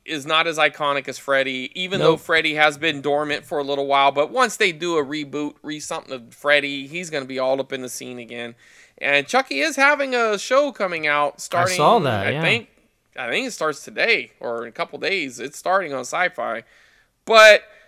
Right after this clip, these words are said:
Speaker 1: I still feel like Freddy's more iconic. He crossed over big time. He was on M T V. He was in videos. He's got a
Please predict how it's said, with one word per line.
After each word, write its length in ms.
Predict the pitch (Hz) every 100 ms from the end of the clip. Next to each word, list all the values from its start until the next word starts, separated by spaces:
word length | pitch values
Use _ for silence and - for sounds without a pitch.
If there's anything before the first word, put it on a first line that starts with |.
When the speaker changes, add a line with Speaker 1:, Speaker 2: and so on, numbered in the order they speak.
| _
Speaker 1:
I 60 | 160
still 240 | - 220
feel 180 | 208 208
like 240 | 190 165
Freddy's 320 | - 180 185 170
more 240 | 175 175
iconic. 460 | 160 170 170 165 156
He 140 | 180
crossed 440 | - 170 165 156 165
over 240 | 156 147
big 280 | 147 160 143
time. 280 | 160 151 151
He 80 | 190
was 100 | 147
on 140 | 127
M 100 | 127
T 160 | 117 123
V. 380 | 147 175 165 156
He 60 | 156
was 140 | 123
in 120 | 113
videos. 500 | 143 170 160 156 151 156
He's 120 | 147
got 160 | 120
a 60 | 101